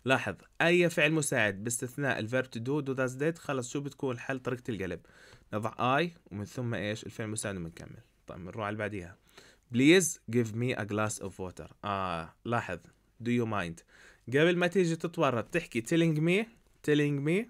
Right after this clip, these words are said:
باجي بطلع على الستركتشر. هل هو can you suggest ولا please وفعل verb one base ومن ثم me؟ لاحظ، إذا هذا الستركتشر الثاني، هيو،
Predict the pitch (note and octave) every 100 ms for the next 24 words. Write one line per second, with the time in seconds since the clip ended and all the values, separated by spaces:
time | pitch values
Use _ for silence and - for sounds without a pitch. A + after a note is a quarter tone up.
0 | - B2 B2 C3 C3 D3+ C#3+ D3 D#3 -
1 | D#3 - G2 - _ _ - - _ A2
2 | A#2 C3 B2+ B2+ C3 B2 A2+ C#3 E3+ -
3 | C3 C3 B2 A#2 A2+ B2 C3 B2 G#2 G2+
4 | F#2 A#2+ A2+ A2+ G#2 G#2 G#2 G#2 G2+ G2+
5 | G#2+ G2+ F2+ F#2+ F#2+ F#2 G2+ E2+ - -
6 | _ - G#2 A2 G2 - G2 G2 A#2 A#2
7 | G#2+ - A2+ - B2 - D3+ A#2+ B2+ G#2